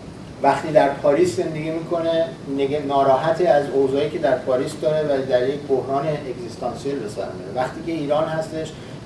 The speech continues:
در، در باز، اه، با دوستانش که معاشرت می‌کنه، اینا باز نمی‌تونه جای خودش رو پیدا بکنه. برای من یه آدمی است کاملاً منفرد و شاید بگیم در تمام تاریخ روشنفکری ایران یک آدم کاملاً منفردی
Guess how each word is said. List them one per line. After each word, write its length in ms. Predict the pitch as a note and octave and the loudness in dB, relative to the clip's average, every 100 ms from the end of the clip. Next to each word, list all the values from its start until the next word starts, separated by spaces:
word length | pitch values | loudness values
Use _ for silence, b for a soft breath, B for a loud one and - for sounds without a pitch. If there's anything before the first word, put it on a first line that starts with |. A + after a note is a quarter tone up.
| - | 0
در، 120 | - | 2
در 360 | C#3 C3+ C3 | 2 4 4
باز، 360 | B2 C3+ D#3 D#3+ | 4 10 12 12
اه، 720 | D#3+ - - - - B2+ B2+ A#2+ - | 8 -6 -14 -14 -4 4 4 4 2
با 380 | B2+ B2+ A#2+ A2+ - B2 | 8 10 10 6 -4 -8
دوستانش 460 | - D3+ D3+ D#3 | 0 2 4 2
که 300 | E3 D3 C#3 C3 C#3 | 0 2 2 -2 -4
معاشرت 460 | C3+ C3 - C#3 C#3+ | -2 -2 0 0 0
می‌کنه، 360 | D3 - C#3+ | -4 -4 -2
اینا 180 | C#3 C#3 | -2 -2
باز 280 | D3+ D3+ D#3+ D#3 - B2+ B2+ C3+ | 4 8 8 6 -8 -10 -8 -4
نمی‌تونه 400 | D3+ F3 - B2+ A#2+ | -4 -4 -4 -6 2
جای 160 | B2 A#2 A#2 | 2 2 -4
خودش 180 | A2 | -6
رو 80 | - | -8
پیدا 240 | - G#2 G#2 | -4 -4 -2
بکنه. 340 | - - - | -6 -6 -2
برای 280 | B2+ C#3 D3 | 0 0 2
من 80 | F3 | 6
یه 80 | |
آدمی 340 | F3 D3 D3+ E3+ | 8 8 8 2
است 140 | E3+ | 2
کاملاً 320 | E3 C#3 D3 | 2 4 4
منفرد 580 | F3+ E3 C3 C3+ D3+ D#3+ | 4 4 0 0 2 2
و 80 | D3+ | 0
شاید 260 | - D#3 F3 | 2 0 0
بگیم 200 | E3+ E3 | -6 -4
در 120 | D3+ | -4
تمام 340 | B2+ C3+ C3+ E3+ | 0 0 0 2
تاریخ 240 | C#3+ C3 D#3+ | 0 0 0
روشنفکری 520 | D3 - - B2+ A2+ B2+ | -2 -2 -6 -8 -6 -4
ایران 280 | B2+ D#3+ C#3+ | -2 -2 -2
یک 120 | G#2+ | -2
آدم 320 | G#2 G#2 G#2 - | -2 -2 -6 -6
کاملاً 240 | G#2 G#2 | -4 -4
منفردی 500 | G2+ - - - F#3+ | -6 -8 -6 -6 -6